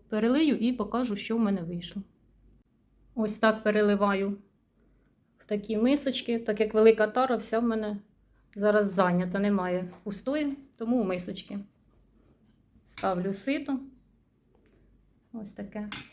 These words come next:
на сито тканину або марлю, те, що у вас є, і переціджуємо. Дуже гарний колір. Ось так процідила один раз від жмиху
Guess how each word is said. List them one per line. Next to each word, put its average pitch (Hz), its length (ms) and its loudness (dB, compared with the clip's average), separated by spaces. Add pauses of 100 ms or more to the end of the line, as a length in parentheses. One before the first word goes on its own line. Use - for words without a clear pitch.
(460)
на 196 120 -6
сито 190 360 -4
тканину 226 540 0 (360)
або 185 240 -2
марлю, 214 440 0 (120)
те, 220 100 -6
що 226 200 -8
у - 20 -6
вас 220 220 -14
є, 226 120 -12 (920)
і 320 100 -6
переціджуємо. 202 1000 -4 (1600)
Дуже 240 240 0
гарний 202 380 -4
колір. 190 400 -4 (1700)
Ось 240 240 -2
так 185 280 2
процідила 208 720 4 (320)
один 208 380 4
раз 185 360 -2 (200)
від 202 260 0
жмиху 196 540 -4